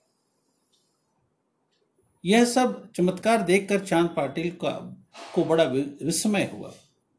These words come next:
चांद पाटिल ने फकीर से अपने घर चलने का आग्रह किया। दूसरे दिन चांद पाटिल के साथ फकीर उनके घर चला गया और वहां कुछ समय तक रहा।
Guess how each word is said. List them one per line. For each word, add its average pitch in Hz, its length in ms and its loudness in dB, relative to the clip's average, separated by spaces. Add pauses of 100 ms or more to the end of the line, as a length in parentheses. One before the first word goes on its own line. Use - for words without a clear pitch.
(140)
चांद 117 380 -6
पाटिल 110 380 -4
ने 135 100 -4
फकीर 156 460 -10
से 139 240 -10
अपने 135 600 -4 (340)
घर 151 140 -2
चलने 120 340 -4
का 131 120 -6
आग्रह 143 420 -2
किया। - 420 -14 (1000)
दूसरे 160 360 0
दिन 170 200 2
चांद 160 380 2
पाटिल 160 360 -2
के 160 100 -2
साथ 151 240 2
फकीर 156 720 -6
उनके 139 300 -4
घर 147 280 -4
चला 113 320 -2
गया 107 340 -8 (460)
और 165 140 2
वहां 165 280 0
कुछ 202 320 -6
समय 160 200 2
तक 156 240 -4
रहा। 101 420 -10